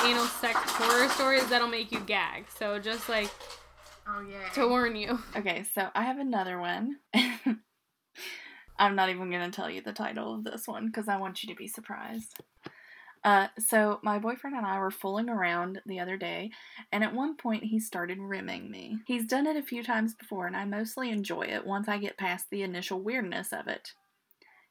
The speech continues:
Speaker 3: And it says in parentheses, "You know, a tongue on and around my ass." I was on my stomach, pleasuring myself at the same time, and before I knew what was happening, I farted. Right in his face,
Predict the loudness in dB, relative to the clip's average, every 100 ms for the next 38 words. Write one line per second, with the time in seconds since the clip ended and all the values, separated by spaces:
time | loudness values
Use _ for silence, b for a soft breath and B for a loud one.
0 | _ -6 -4 -2 0 0 -2 -4 -4 -4
1 | -4 -8 -12 -10 -4 0 2 2 0 -2
2 | -4 -4 -2 -2 -6 -8 -12 -8 -6 -2
3 | -2 -2 -4 -4 -6 -6 -6 -8 -10 _
4 | _ _ -20 B B B B B B B
5 | B B B _ _ 4 8 8 6 4
6 | 4 4 4 4 4 0 0 0 2 -2
7 | -2 -2 -2 -2 -4 -4 -6 -4 -4 -4
8 | -4 -2 -2 -2 0 2 2 0 -4 -2
9 | -2 -2 -2 -4 -4 -4 -4 -6 -6 -8
10 | -4 -4 -2 -2 -4 -6 -8 -10 _ _
11 | _ _ -20 _ 4 6 6 6 0 0
12 | -2 -2 -2 -2 -4 -8